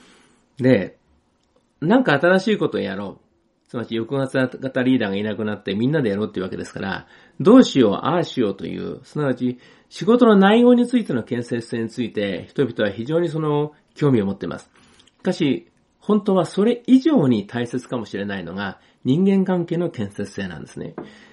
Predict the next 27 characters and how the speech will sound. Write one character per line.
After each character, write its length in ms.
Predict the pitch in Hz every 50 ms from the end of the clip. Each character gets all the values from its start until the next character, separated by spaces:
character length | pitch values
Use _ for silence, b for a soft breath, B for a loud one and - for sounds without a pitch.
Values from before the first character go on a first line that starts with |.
| B B B
そ 100 | - 123
の 240 | 120 113 113 120 - -
い 200 | 233 277 254 185
い 60 | -
チ 240 | - - 196 190 170
ー 60 | 131
ム 100 | 107 101
を 80 | 98
作 240 | - - - 104 95
る、 120 | 87 85 -
お 140 | - 139 -
互 300 | - 185 185 185 185 175
い 20 | 170
に 60 | -
助 340 | 160 156 156 - - 262 294
け 40 |
合 100 | 277 254
う 80 | 165 135
チ 200 | - - - 143
ー 80 | 131 113
ム 100 | 104 98
を 60 | 98
作 220 | - - - 110
ら 100 | 110 104
な 120 | 98 92 90
い 60 | -
と、 360 | - 107 104 98 82 80